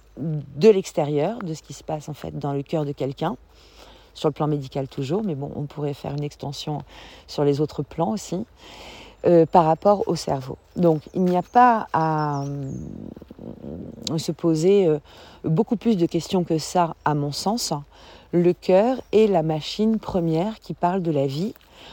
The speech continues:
On est tous d'accord avec ça. Un cœur qui bat est un synonyme de vie, et on va regarder ça en première intention avant de, avant de regarder finalement, euh, quelle est, euh,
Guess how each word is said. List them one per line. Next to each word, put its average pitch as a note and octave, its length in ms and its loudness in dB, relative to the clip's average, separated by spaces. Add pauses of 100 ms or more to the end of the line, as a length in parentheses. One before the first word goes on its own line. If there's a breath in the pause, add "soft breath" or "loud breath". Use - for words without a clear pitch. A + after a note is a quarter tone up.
(200 loud breath)
On D#3 140 0
est D3 100 -4
tous A3+ 200 -2
d'accord F3+ 300 0
avec C#3+ 260 -2
ça. - 180 -2
Un F#3 220 -4
cœur G3 320 -2
qui - 120 -10
bat E3 220 -2
est D#3 140 -6
un C#3+ 80 -8
synonyme D#3+ 560 -2
de C#3 100 -2
vie, D3 480 -2
et C#3+ 140 -4
on C#3+ 100 -4
va D3 140 -2
regarder D#3 520 -2 (400 loud breath)
ça G3+ 540 2
en D3 240 -4
première D#3 400 -4
intention D3 580 -6
avant F3 240 -2
de, E3 220 -2 (420 loud breath)
avant D#3 280 2
de E3 100 0
regarder E3+ 720 4
finalement, F3 640 -2
euh, D#3 180 -2
quelle D#3+ 240 -2
est, F#3+ 240 0
euh, D3 160 -2